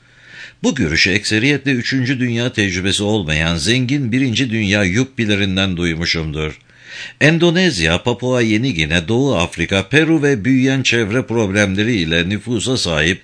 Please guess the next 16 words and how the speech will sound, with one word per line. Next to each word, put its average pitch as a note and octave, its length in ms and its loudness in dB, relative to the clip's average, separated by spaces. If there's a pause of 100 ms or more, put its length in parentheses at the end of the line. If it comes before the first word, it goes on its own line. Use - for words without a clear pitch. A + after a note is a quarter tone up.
diğer D#3 260 4
üçüncü B2+ 500 -2
dünya B2 300 0
ülkeleri G2+ 540 0
ile D#2+ 300 0
ilgili F2 440 0
tüm E3+ 260 0
tecrübelerim F#2 720 0
içerisinde F2 880 0
buradaki D#3 460 2
insanların C#3 680 -2
nüfus A#2+ 420 0
artışı, F2+ 600 0 (220)
ormanlık C#3 580 2
alanların A#2+ 520 0
azalması, F#2+ 840 0